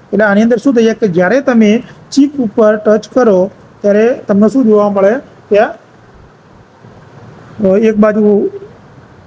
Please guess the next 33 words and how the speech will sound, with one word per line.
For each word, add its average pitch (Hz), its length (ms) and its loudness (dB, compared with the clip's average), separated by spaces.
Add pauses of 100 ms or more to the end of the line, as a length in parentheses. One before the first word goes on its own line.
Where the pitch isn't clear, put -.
(160)
હોય 240 140 2
ને 247 140 -2
ટ્વિચિંગ, 220 440 0 (440)
ટ્વિચિંગ 226 340 2
જોવા 185 200 2
મળે. 175 160 0
શું 226 140 0
જોવા 233 160 2
મળે? 247 140 2
ટ્વિચિંગ 196 400 0
જોવા 170 180 2
મળે. 156 180 -4 (480)
બીજું, 269 560 2
અ, 220 320 2
સાઇન 233 300 -2
આની 226 180 2
અંદર 226 220 2
આવશે, 214 320 0 (840)
Chostek 226 340 -2
સાઇન 262 360 0 (460)
અને 196 520 0 (360)
ટ્રાઉઝી 208 400 0
સાઇન. 156 320 -4
શું 220 180 -2
આવશે? 233 200 0
ટ્રાઉઝી 196 520 -2
સાઇન. 175 220 -2
કે 202 200 -2
જ્યારે 190 460 0
આપણે 214 260 -2
બ-, 196 260 0
બી 185 160 0
પી, 247 360 -2